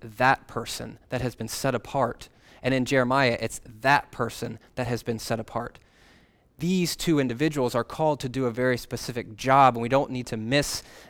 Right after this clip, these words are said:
that by making it so general that it applies to everyone. Now, what I'm not trying to do is to make us less special or to make that not appropriate for a pro-life discussion. I don't believe that's the case. But what I am trying to do is set this in its, in its context where it's saying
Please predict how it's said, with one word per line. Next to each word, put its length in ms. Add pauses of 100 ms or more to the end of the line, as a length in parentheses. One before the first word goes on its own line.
that 360
by 140
making 340
it 120
so 260
general 440
that 120
it 100
applies 400
to 140
everyone. 340
Now, 140
what 160
I'm 140
not 240
trying 220
to 60
do 300 (160)
is 140
to 80
make 260
us 180
less 200
special 600 (220)
or 120
to 100
make 300
that 200
not 320
appropriate 560
for 280
a 40
pro-life 480
discussion. 420
I 40
don't 140
believe 200
that's 240
the 60
case. 420 (840)
But 60
what 120
I 80
am 140
trying 180
to 20
do 140
is 80
set 180
this 160
in 80
its, 180
in 300
its 160
context 520
where 100
it's 80
saying 200